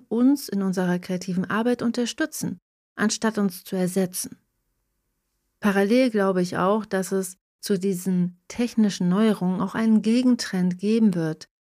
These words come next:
hin zum Handgemachten. Denn auch heute noch hängen sich Menschen ja gemalte Bilder an die Wand. Nur der Markt dafür wird kleiner und bestimmt auch deutlich elitärer werden.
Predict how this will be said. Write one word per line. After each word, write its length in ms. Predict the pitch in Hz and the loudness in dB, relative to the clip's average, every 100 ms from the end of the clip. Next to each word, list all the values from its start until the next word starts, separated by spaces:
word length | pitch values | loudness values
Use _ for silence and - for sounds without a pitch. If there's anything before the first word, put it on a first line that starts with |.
| _ | _
hin 300 | 247 247 247 | 4 6 4
zum 320 | - 220 175 | 2 0 2
Handgemachten. 800 | 208 220 220 175 156 - 208 220 _ _ _ _ - | 2 2 2 -2 -2 -8 -10 -10 _ _ _ _ -4
Denn 160 | 196 202 | 2 2
auch 220 | 185 - | 0 -2
heute 280 | 214 269 247 | -2 2 2
noch 320 | 233 226 - | 2 0 -2
hängen 280 | 214 233 220 | 0 2 0
sich 180 | 202 | 0
Menschen 400 | 185 175 214 220 | -2 -2 -2 0
ja 160 | 202 202 | 0 0
gemalte 460 | 202 180 180 214 208 | 2 2 2 0 -2
Bilder 260 | 185 185 | 0 0
an 120 | 180 | -2
die 120 | 190 208 | -2 2
Wand. 300 | 233 165 - _ _ _ _ | 2 0 -8 _ _ _ _
Nur 220 | - 208 208 | 4 4 6
der 140 | 185 | 4
Markt 320 | 190 269 - | 4 2 0
dafür 340 | 202 - 170 170 | -6 -4 -6 -4
wird 220 | 175 - | -8 -10
kleiner 580 | - 220 214 180 156 - | -6 0 2 2 0 -4
und 100 | 175 | -4
bestimmt 360 | 185 - 233 | -4 0 0
auch 140 | 233 214 _ | 0 -4 _
deutlich 460 | 226 247 233 - - | -2 0 2 0 -2
elitärer 640 | 175 180 - 208 202 170 | -4 -4 0 0 2 2
werden. 340 | 135 127 - | 0 -4 -6